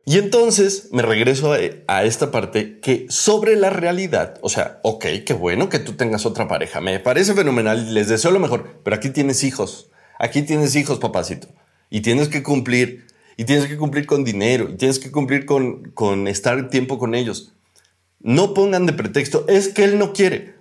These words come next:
Pues si no quiere, ahí está. Es, es ahí donde tú tienes que estar jode y jode y jode y jode y jode, para, para llevarlo a la realidad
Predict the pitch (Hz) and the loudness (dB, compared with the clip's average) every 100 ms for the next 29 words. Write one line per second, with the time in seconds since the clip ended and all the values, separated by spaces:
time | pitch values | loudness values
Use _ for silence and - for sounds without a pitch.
0 | - 107 107 113 - 147 151 151 - - | -10 -4 0 0 2 2 2 0 -8 -8
1 | 95 98 - 196 202 170 156 - - 208 | -2 0 2 0 0 -2 -2 -6 2 2
2 | 247 - - - 302 302 240 240 247 220 | 2 -2 -4 0 2 4 4 4 2 2
3 | 156 202 214 226 208 220 208 196 202 - | 0 -2 0 0 0 -2 0 -2 -2 -14
4 | _ - 202 202 180 190 185 - 180 175 | _ -6 0 0 2 0 0 -2 -2 -2
5 | 190 185 160 160 151 175 170 165 170 202 | -2 -2 -2 -2 -4 -2 0 0 -2 -2
6 | 180 - - _ _ _ - 107 90 - | -2 -6 -14 _ _ _ -6 -2 -2 -4
7 | - _ - 98 92 92 95 123 185 214 | -8 _ -8 -6 -6 -6 -2 0 2 2
8 | 180 156 156 151 156 196 - | 2 2 2 2 0 -2 -4